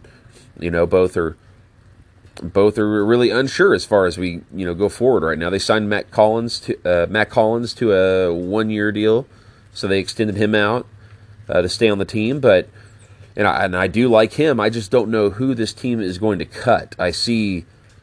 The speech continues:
I think I could see Allen Hurns for sure probably going. Um, if they were going to keep Allen Hurns, I would think that they would go ahead and just cut Matt Collins. I mean, there's just no point in, in keeping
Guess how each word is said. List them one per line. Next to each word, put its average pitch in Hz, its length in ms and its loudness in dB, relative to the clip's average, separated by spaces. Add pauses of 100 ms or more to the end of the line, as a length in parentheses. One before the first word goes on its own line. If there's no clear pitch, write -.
(580)
I - 100 0
think - 420 0 (280)
I - 80 -2
could 104 120 -12
see - 220 -2
Allen 117 280 0
Hurns 95 340 -2
for 85 180 -4
sure 78 460 -4 (440)
probably 92 400 0
going. 82 440 -2 (320)
Um, 80 480 0 (320)
if 107 140 -2
they 120 140 6
were 117 180 2
going 110 240 2
to 92 60 -2
keep - 280 -4
Allen 101 300 0
Hurns, 104 560 -4
I 98 120 2
would 92 180 -2
think 101 180 0
that 95 100 -8
they 95 120 0
would 90 120 -2
go 90 160 2
ahead 90 240 0
and 87 120 -6
just 85 300 -8
cut 92 240 0
Matt 82 240 -2
Collins. 92 540 -2
I - 100 -4
mean, 80 340 -6 (800)
there's 95 240 -4
just 92 200 -4
no 98 180 2
point 92 520 -4 (840)
in, 85 200 -4
in 82 180 -6
keeping 85 560 -4